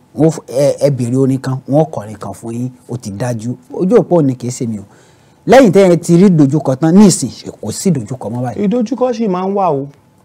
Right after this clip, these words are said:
Speaker 1: Ah, ah, bí ibo?
Speaker 2: Ó sì máa ń wà o. Ẹ mọ̀ pé nígbà míì, kán pè ẹ́ pé kó wá pl-, ṣeré níbì kan, kó ṣe pé gbà yẹn ló wà lẹ́nu iṣẹ́.
Speaker 1: Hmm.
Speaker 2: O, o lè fi iṣẹ́ lẹ̀.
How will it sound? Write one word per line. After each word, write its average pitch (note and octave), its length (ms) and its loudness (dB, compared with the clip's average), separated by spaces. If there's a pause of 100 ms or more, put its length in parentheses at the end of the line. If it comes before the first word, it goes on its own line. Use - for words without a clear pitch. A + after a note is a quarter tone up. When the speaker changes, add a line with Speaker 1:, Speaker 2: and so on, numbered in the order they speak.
(160)
Speaker 1:
Ah, E3 140 -12
ah, - 140 -10
bí C#3+ 180 -4
ibo? B2 200 -4
Speaker 2:
Ó - 20 0
sì B2 160 -4
máa A2+ 220 -10
ń A2+ 60 -10
wà A2+ 100 -8
o. G2 340 -14
Ẹ G#2 120 -16
mọ̀ F#2+ 280 -12
pé A2 120 -8
nígbà B2+ 420 -6
míì, G#2+ 320 -8 (1040)
kán C#3 140 -4 (100)
pè C#3 160 2
ẹ́ B2 40 -4
pé B2+ 140 -4 (140)
kó A#2 160 -10
wá B2+ 100 -4
pl-, A2 300 -8
ṣeré A#2 400 -4
níbì C3 160 -4 (140)
kan, F#2+ 220 -14 (680)
kó C#3+ 100 -4
ṣe B2 160 -6
pé D3 160 -4
gbà C3+ 220 -2
yẹn G#2+ 160 -4
ló G#2+ 160 -2
wà F#2+ 80 -6
lẹ́nu A2 320 -4
iṣẹ́. B2 300 -2 (800)
Speaker 1:
Hmm. C#3 1300 -2
Speaker 2:
O, B2+ 160 -4 (380)
o A#2+ 60 0
lè A2+ 140 -2
fi C3+ 120 -8
iṣẹ́ D3 260 2
lẹ̀. D3 200 6